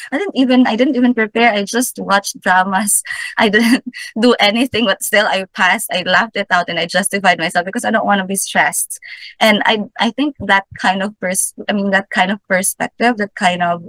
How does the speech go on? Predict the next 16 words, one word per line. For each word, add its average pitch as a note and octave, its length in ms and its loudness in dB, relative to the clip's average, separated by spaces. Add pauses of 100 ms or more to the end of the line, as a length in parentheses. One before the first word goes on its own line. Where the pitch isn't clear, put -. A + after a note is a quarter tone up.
mindset F3 580 0 (100)
is G3 220 -6
not F3 300 -2
really F3 420 -6
good. G#3 420 0 (640)
You G#3 120 4
don't G#3+ 200 2
want G#3+ 180 2
other F#3 220 2
people F3+ 360 -4
to F3 80 -4
also F3+ 280 0
do E3+ 160 -6
the E3 100 -2
same. E3 540 -2 (840)
It G#3+ 140 0